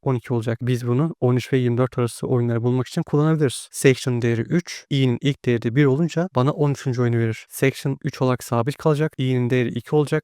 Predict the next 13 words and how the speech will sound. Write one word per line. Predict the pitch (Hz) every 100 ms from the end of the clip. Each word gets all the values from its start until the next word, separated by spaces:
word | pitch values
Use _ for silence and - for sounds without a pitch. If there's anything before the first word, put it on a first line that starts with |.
| 127
bana | 123 135
on | - 123 127
dördüncü | 127 - 131 135
oyunu | 139
verecek. | 139 131 147
Böyle | 139 135 143 135
böyle | 135 117
devam | 127 147
ederek | 151 151 156
section | - - 131 - 135 123
değeri | 123 120 -
üç | 156 -
iken | 156 151